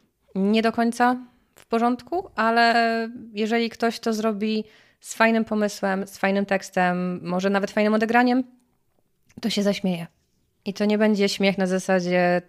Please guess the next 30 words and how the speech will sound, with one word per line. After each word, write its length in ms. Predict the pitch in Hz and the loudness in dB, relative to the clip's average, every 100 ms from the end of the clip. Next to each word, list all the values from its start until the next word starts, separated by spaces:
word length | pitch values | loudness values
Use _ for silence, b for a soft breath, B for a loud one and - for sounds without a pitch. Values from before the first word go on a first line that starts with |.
| - | -8
nawet 260 | 185 180 175 | -4 -2 -2
do 80 | 175 | -2
końca, 260 | 180 180 | -4 -2
że 120 | 180 | -2
„o 60 | 180 | 0
nie, 160 | 196 185 | 2 0
nie 100 | 180 | 0
powinnam 280 | 185 175 | -2 -2
się 100 | 165 | -6
z 40 | 170 | -8
tego 200 | 170 175 | -6 -6
śmiać 320 | - 180 - | -4 -4 -4
i 40 | |
mam 120 | 175 175 | -6 -6
jakieś 200 | 175 175 | -8 -8
wyrzuty 240 | 175 175 | -10 -12
sumienia”. 420 | - 185 196 233 240 b b b b b b - | -8 -4 0 -2 -2 b b b b b b -6
Nie 240 | 233 240 214 | 2 4 6
mam 160 | 202 | 4
wyrzutów 320 | 196 185 180 | 2 -2 -6
sumienia, 260 | - 185 180 | -2 0 0
że 80 | 175 | 0
się 100 | 175 | -4
śmieję 280 | - 175 170 | -2 -2 -2
z 40 | |
dobrego 320 | 170 165 165 | -2 -2 -2
żartu. 380 | 165 156 - 160 - _ _ _ _ _ - | -2 -4 -8 -16 -16 _ _ _ _ _ -8
To, 220 | 185 180 | -2 -2
mm, 300 | 165 165 - - - | -2 -8 -14 -18 -12
mm. 240 | 180 170 | -10 -8